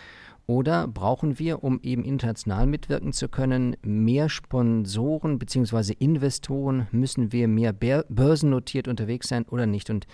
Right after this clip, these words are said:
das ist eher die Gretchenfrage, wo wird der Profifußball hingehen? Wollen wir eine national sehr interessante Sportart sein?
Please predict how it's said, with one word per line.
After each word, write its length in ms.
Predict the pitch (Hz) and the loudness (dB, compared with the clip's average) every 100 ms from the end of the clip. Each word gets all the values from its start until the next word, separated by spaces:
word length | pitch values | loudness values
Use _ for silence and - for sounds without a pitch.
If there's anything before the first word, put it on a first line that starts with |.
| - - - - - | -20 -20 -20 -14 -2
das 160 | 135 | 0
ist 140 | 156 143 | 0 -2
eher 140 | 131 | -2
die 120 | 117 | -2
Gretchenfrage, 1000 | - 117 117 117 - 101 113 117 135 139 107 | -4 -6 -2 -4 -2 -2 -2 -2 -2 -2 -4
wo 240 | 113 135 | -6 -4
wird 100 | 139 | -2
der 120 | 127 | -4
Profifußball 760 | - 139 123 120 - - 113 95 | -4 -8 -6 -8 -6 -6 -4 -2
hingehen? 480 | 135 160 156 110 | -2 0 -2 0
Wollen 240 | 123 165 160 | 4 4 4
wir 180 | 151 127 | 0 2
eine 140 | 120 | 2
national 680 | 117 117 - 110 127 151 165 - - - - | 2 0 0 0 0 -2 -4 -10 -20 -20 -10
sehr 180 | 110 156 | -2 0
interessante 480 | 123 127 - 123 107 | 0 -2 0 0 -2
Sportart 480 | - 117 151 - - | -2 -2 0 -2 -2
sein? 320 | 185 220 | -2 0